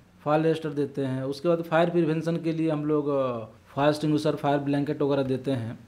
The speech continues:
और आई protection के लिए हम लोग goggles, spectacles देते हैं जिससे कि उनका protection होता है, जैसा कि आप इस picture में देख पा रहे हैं। अब tool and equipment inspection करना होता है, हम बताएंगे काम करने से पहले हम लोग tool box टॉक में बताते हैं कि आप अपना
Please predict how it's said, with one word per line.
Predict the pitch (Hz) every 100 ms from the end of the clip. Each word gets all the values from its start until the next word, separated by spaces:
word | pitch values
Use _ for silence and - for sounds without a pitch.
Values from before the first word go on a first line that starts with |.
| - -
और | 127 135
आई | 127 147
protection | 156 151 139 139 147
के | 139 143
लिए | 139
हम | 139 135
लोग | 123
goggles, | 123 123 135 -
spectacles | 113 - 123 - 127 135 135
देते | 127 123 143 135
हैं | 135
जिससे | 117 113 120
कि | 113 156
उनका | 131 123
protection | 127 113 110 113 185 240 - - -
होता | 156 151 107
है, | 87 - - 127
जैसा | 139 147
कि | 143
आप | 147 139
इस | 127
picture | 143 - 143
में | 139 170 - - - -
देख | 135 190 208
पा | 123 98
रहे | 92
हैं। | 90 - -
अब | 190 208 -
tool | 220 233 220
and | 196 190
equipment | 180 185 160 170 185 170
inspection | 160 - 151 - 170
करना | 170 165 170
होता | 156 156 156
है, | 151
हम | 147
बताएंगे | 139 139 147 151
काम | 151 139 143
करने | 139 143
से | 135 135
पहले | 131 131
हम | 135
लोग | 135 131
tool | 135
box | 131 127
टॉक | 135
में | 127
बताते | 120 120 120
हैं | 131 127
कि |
आप | 123 117
अपना | 123